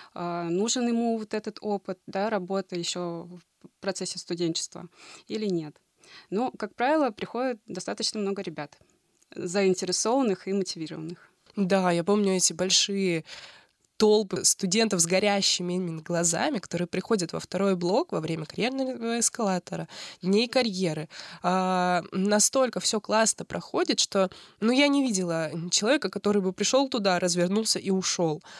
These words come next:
Speaker 2: Обязательно кто-нибудь, э, уходит с тем, что ему нужно. Я вот знаю, что были конкретные с-,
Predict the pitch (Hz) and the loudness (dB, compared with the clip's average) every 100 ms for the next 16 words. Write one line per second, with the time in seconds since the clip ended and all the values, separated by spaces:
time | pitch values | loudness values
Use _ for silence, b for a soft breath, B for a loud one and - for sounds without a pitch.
0 | B 180 170 208 254 196 - - 247 240 | B -4 2 2 2 -4 -4 -4 -2 0
1 | 180 165 - 160 156 - - 208 262 220 | -2 -2 -2 -2 -6 -6 -4 0 2 2
2 | 170 - - - - 269 330 - 214 220 | 0 -2 0 2 2 2 0 0 0 0
3 | 214 208 190 160 156 - 180 208 208 208 | 0 2 2 0 -6 -4 2 4 4 4
4 | 190 185 - 190 214 190 175 170 180 185 | 2 2 -2 0 0 2 2 0 -4 0
5 | 190 180 185 170 165 160 - B B B | 0 0 -2 0 0 -2 -4 B B B
6 | B - 180 175 | B -12 -8 -8